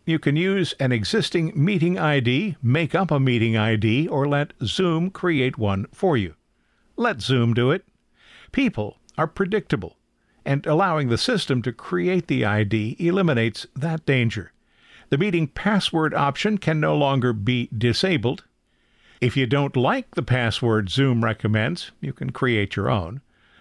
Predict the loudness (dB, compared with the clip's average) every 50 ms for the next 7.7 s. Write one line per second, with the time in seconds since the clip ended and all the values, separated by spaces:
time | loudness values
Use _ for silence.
0 | _ -2 0 0 0 0 0 0 0 0 0 0 0 0 2 2 0 0 0 -2
1 | -4 -6 -2 -2 0 0 0 -2 -2 -4 -6 -6 -6 -8 -8 -6 -4 -4 -4 -2
2 | -2 -2 0 -2 -4 -4 -4 -4 -4 -2 0 0 0 2 2 2 2 0 0 -2
3 | -4 -8 -10 -10 -4 -2 -2 -2 -2 -4 -4 -4 -4 -4 -4 -4 -4 -4 -2 -2
4 | 0 0 0 0 2 2 2 2 2 2 0 0 -4 -6 -14 _ _ _ _ _
5 | _ _ _ _ -20 -20 -20 -20 -20 -4 -2 -2 0 0 0 -2 0 0 0 0
6 | 0 -2 -2 -2 -2 -2 -2 -4 -4 -4 0 -2 -2 -2 0 -4 -2 -2 -2 -4
7 | -4 _ -18 -4 -2 0 0 2 2 2 2 0 -2 -4